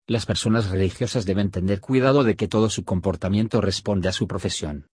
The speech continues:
Pero pocos saben cómo la medida y límites de esas dos cosas necesarias para la vida, la alimentación y el vestido correcto.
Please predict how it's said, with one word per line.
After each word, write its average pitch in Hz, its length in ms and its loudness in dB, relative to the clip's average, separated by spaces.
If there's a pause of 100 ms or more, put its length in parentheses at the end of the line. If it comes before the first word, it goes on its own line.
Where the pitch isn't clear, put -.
(360)
Pero 107 220 0
pocos 107 300 -2
saben 107 320 0
cómo 98 200 -2
la 92 80 -2
medida 113 320 0
y 113 100 0
límites 113 420 0
de 98 80 0
esas 95 240 -2
dos 107 180 -2
cosas 123 320 -2
necesarias 107 560 -2
para 87 240 -2
la 82 80 -2
vida, 78 380 -6 (200)
la 95 140 0
alimentación 87 600 0
y 95 80 2
el 87 100 -2
vestido 104 460 -4
correcto. 82 500 -8